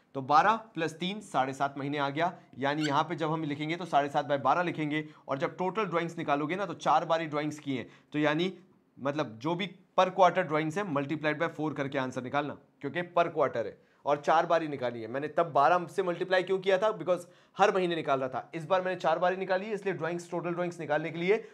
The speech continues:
multiply by four करके टोटल ड्राइंग्स निकालना, तब तुम्हारी टोटल ड्राइंग्स आएंगी। जैसे हर बार तुमने पाँच हज़ार निकाले, कितनी बार निकाली होंगी, चार, तो चार से मल्टीप्लाई करके टोटल ड्राइंग्स कितनी निकल के आएंगी, ट्वेंटी थाउजेंड।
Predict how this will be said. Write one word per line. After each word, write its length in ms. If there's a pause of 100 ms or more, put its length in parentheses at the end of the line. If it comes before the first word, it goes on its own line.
(140)
multiply 400
by 200
four 220
करके 200
टोटल 240
ड्राइंग्स 280
निकालना, 340 (260)
तब 160
तुम्हारी 260
टोटल 240
ड्राइंग्स 260
आएंगी। 200
जैसे 320 (200)
हर 160
बार 180
तुमने 240 (100)
पाँच 240
हज़ार 180
निकाले, 360 (500)
कितनी 200
बार 140
निकाली 220
होंगी, 160
चार, 360 (220)
तो 60
चार 260
से 80
मल्टीप्लाई 360
करके 240
टोटल 280
ड्राइंग्स 240
कितनी 240
निकल 200
के 100
आएंगी, 240 (260)
ट्वेंटी 220
थाउजेंड। 320